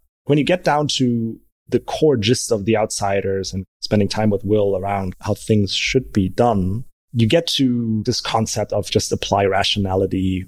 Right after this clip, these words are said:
in a very strict way. In reality, that creates tension in organizations, and it's not always great news for everyone involved. I think Will has a style of framing and communicating that in a non-emotional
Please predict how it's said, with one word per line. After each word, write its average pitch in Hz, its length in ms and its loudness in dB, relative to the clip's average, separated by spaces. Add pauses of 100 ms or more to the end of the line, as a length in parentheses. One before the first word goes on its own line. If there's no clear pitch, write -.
(120)
in 107 100 2
a 98 80 2
very 98 380 0
strict - 460 -4
way. 95 440 2 (420)
In 151 140 4
reality, 131 640 2
that 123 260 -4
creates 123 320 0
tension 139 440 0
in 101 80 0
organizations, 101 840 -4 (140)
and 98 360 0 (300)
it's - 100 -2
not 107 300 0
always 104 360 2
great 110 300 0
news 107 280 2
for 95 200 0
everyone 107 380 2
involved. 90 500 -2 (220)
I - 40 -4
think 175 220 4
Will 139 220 4
has 117 240 0
a 104 60 -4
style 104 640 -2
of 95 160 -8 (840)
framing 139 720 0
and 113 140 -4
communicating 113 840 0
that 101 260 -2 (240)
in 117 100 4
a 113 60 4
non-emotional 110 1120 2